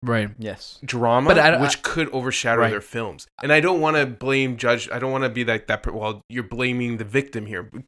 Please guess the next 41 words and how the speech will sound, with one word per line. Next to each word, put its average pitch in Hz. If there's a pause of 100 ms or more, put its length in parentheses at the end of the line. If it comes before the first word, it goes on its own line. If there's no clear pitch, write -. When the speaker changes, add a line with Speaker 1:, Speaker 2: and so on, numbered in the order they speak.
(160)
Speaker 3:
But 139
we 156
don't 175
know 190
who's 127
the 113
victim 104
in 98
this 98
story. 95
Speaker 2:
Mm-hmm. 127 (300)
Speaker 3:
We 127
don't, 127 (140)
'cause 113
Speaker 1:
Yeah. 120
Speaker 3:
Johnny 139
Depp 147
could 135
be 123
a 110
victim 110 (560)
because, 180 (340)
you 135
know, 120
the, 110 (160)
the 107 (580)
English 143
tabloids 107 (1040)
positioned 120
or 104
commented 117
or 104
s-, -
gave 131
him 135
Speaker 1:
Yeah. 131
Speaker 3:
a 117
title 120 (680)
that 120
Speaker 1:
That's, 151
Speaker 3:
the -